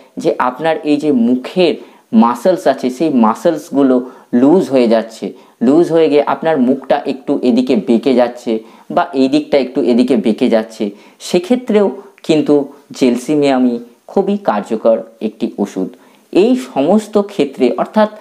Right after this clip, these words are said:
মাসলস এবং নার্ভের যে সমস্যা, অর্থাৎ নিউরোমাসকুলার জাংশনের যে কোঅর্ডিনেশনের সমস্যা, সেই সমস্যাকে ঠিক করতে জেলসিমিয়াম একটি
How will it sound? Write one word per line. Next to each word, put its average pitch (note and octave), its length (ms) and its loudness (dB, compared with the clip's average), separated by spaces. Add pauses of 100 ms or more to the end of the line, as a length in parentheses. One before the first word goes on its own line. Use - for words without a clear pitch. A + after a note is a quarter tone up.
(500)
মাসলস G#3 460 0 (260)
এবং D#3 200 2 (720)
নার্ভের B2 600 0 (380)
যে D#3+ 100 2 (200)
সমস্যা, B2+ 420 0 (100)
অর্থাৎ D3 220 -4 (400)
নিউরোমাসকুলার D3+ 1000 2
জাংশনের C3 560 -2 (360)
যে C#3+ 80 2 (200)
কোঅর্ডিনেশনের D#3+ 800 2 (100)
সমস্যা, B2 400 0 (380)
সেই G3+ 180 0 (120)
সমস্যাকে D3+ 580 0 (520)
ঠিক G#3+ 260 0 (140)
করতে D#3 280 2 (420)
জেলসিমিয়াম F3+ 640 -2 (160)
একটি C3 220 0